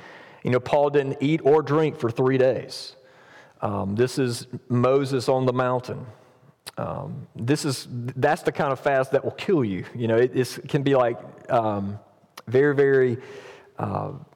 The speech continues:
well, like Moses' was a supernatural fast. Um, okay, so it's abstaining from food for a spiritual purpose, and, and that's, that last part is key, because if it's not done for a spiritual purpose, then it's just medical. It's just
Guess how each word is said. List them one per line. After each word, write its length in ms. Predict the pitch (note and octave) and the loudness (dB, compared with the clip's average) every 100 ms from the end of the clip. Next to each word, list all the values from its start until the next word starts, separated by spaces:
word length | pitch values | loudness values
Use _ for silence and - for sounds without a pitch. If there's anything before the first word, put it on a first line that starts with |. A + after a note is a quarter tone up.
| _ - | _ -2
well, 160 | A#2+ | 2
like 220 | A#2 A#2 A#2 | 4 2 2
Moses' 560 | B2 C#3 C3 A2+ A2+ | 2 4 2 -4 -2
was 160 | A#2 A2 | 0 2
a 60 | |
supernatural 920 | G#2+ - B2+ A2+ A2+ A#2 - A2 F2+ - - - | 0 -2 -2 0 0 0 -2 -4 -6 -12 -20 -4
fast. 500 | F#2+ C2+ - - - _ _ _ _ _ _ _ _ _ - - - - - - _ _ _ | -4 -4 -8 -14 -20 _ _ _ _ _ _ _ _ _ -20 -20 -20 -20 -20 -20 _ _ _
Um, 440 | A#2+ G#2+ G#2 G#2 - - | -4 -2 -2 -6 -8 -2
okay, 200 | D#3 C#3+ | 2 2
so 340 | - C#3 C3+ | 4 4 4
it's 220 | D#3 D3 - | 2 -2 0
abstaining 640 | C#3 - - D#3+ E3+ F#3+ | -2 -2 0 0 2 0
from 220 | F#3 F#3 | 0 -2
food 400 | E3+ E3+ D3 C#3+ | 2 2 4 2
for 240 | C#3 C#3+ B2+ | 2 2 2
a 80 | A#2+ | 0
spiritual 560 | - - D3+ E3 G3+ | -2 0 2 4 2
purpose, 440 | F3 - C#3 D3+ - | 2 -2 0 -2 0
and, 200 | C#3+ C#3 | -2 0
and 180 | C#3+ | 2
that's, 400 | D#3 F3+ - - - B2+ | 2 0 -2 -14 -16 -4
that 260 | C#3 D#3+ | -2 2
last 280 | D3+ E3+ - | 2 2 2
part 200 | E3+ D3 | 2 2
is 100 | C3+ | 0
key, 160 | - G#3 | -2 0
because 280 | D#3+ D3+ | 2 2
if 100 | D3+ | 0
it's 100 | C#3 | 0
not 220 | D#3+ F3+ D#3 | 2 2 4
done 180 | D#3+ | 2
for 220 | D3+ D#3+ C#3+ | 2 2 2
a 60 | |
spiritual 560 | B2+ - A#3 A#3 - D3 | 0 -6 2 2 2 0
purpose, 420 | - C#3 D3 B2+ | 0 -2 -2 0
then 120 | D3+ | 0
it's 120 | D3+ | 0
just 240 | C3+ E3+ D3 | 0 -2 2
medical. 520 | E3 D3 - - - | 2 2 -2 -10 -6
It's 160 | - C3 | -4 -2
just 420 | E3+ C#3+ - - | 2 0 -2 -14